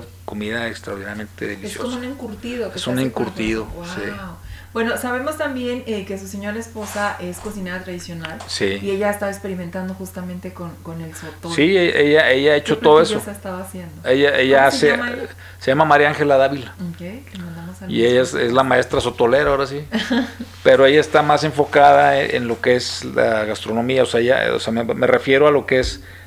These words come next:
Speaker 1: hace el pan, hace pan de dulce, hace pan salado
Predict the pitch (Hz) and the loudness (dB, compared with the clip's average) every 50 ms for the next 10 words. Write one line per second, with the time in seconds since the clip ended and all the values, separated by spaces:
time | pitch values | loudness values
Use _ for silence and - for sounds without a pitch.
0 | - - - 120 117 - - 123 110 101 - - 104 104 110 127 - - - - | -8 0 2 2 2 4 2 2 2 2 2 2 2 2 0 -2 -6 -10 -10 -10
1 | 113 - 117 - - 117 117 113 113 107 110 120 139 151 147 - - 147 147 - | -6 -6 -6 -2 0 2 2 4 2 2 2 2 0 0 0 0 0 0 0 0
2 | - 110 - - - - 120 110 - - 101 104 110 117 127 135 147 147 | -2 -4 -4 -6 -6 -6 -6 -4 -4 -4 -2 2 4 4 4 4 2 0